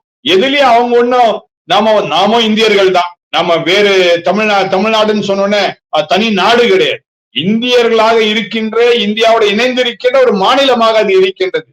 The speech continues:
இத அவங்க புரிந்து கொண்டு, மத்திய அரசு எடுக்கின்ற எல்லா முடிவுக்கும் அவங்க ஒத்து போனாங்கன்னா, நிச்சயமாக தமிழக மக்களுக்கு அது நன்றாக இருக்கும். இத புரிந்து கொண்டு அவங்க நடந்துக்கணும். இல்லைன்னா, அஹ், மக்களாகிய நமக்கு தான் கஷ்டம்.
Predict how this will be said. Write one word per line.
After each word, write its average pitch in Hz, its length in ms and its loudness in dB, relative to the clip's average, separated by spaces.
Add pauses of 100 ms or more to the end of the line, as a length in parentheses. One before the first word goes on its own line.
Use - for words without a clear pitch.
(220)
இத 190 220 -2 (680)
அவங்க 196 260 2 (300)
புரிந்து 269 400 0
கொண்டு, 170 300 -2 (320)
மத்திய 214 460 -2
அரசு 247 260 0
எடுக்கின்ற 247 480 0
எல்லா 240 320 2
முடிவுக்கும் 247 680 0 (260)
அவங்க 202 280 0 (360)
ஒத்து 208 300 0
போனாங்கன்னா, 214 640 0 (320)
நிச்சயமாக 247 680 0 (340)
தமிழக 262 460 2
மக்களுக்கு 240 500 0
அது 214 180 2
நன்றாக 196 480 -2
இருக்கும். 185 420 0 (320)
இத 170 200 0
புரிந்து 226 420 0
கொண்டு 208 220 0
அவங்க 190 180 0
நடந்துக்கணும். 180 680 0
இல்லைன்னா, 240 480 -2 (400)
அஹ், 151 420 -4
மக்களாகிய 226 560 0
நமக்கு 220 380 0
தான் 262 160 2
கஷ்டம். 214 400 -2